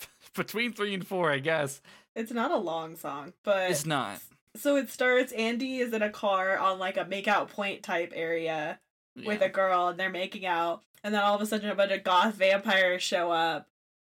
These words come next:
Speaker 2: and, like, are trying to eat them. And then Patrick and Joe show up with, like, Ghostbusters ass vampire hunting gear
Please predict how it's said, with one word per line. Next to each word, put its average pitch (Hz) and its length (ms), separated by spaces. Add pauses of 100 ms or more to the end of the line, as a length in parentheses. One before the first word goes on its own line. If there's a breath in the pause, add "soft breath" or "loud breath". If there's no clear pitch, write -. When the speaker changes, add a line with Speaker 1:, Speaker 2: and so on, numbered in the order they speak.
(140)
Speaker 2:
and, 202 180
like, 196 160
are 190 80
trying 190 300
to 185 60
eat 202 320
them. 151 400 (720)
And 220 180
then 202 140
Patrick 208 540
and 175 540
Joe 190 360
show 190 240
up 175 280
with, 196 220
like, 165 360 (380)
Ghostbusters 226 800
ass 196 380
vampire 247 680
hunting 254 500
gear 262 500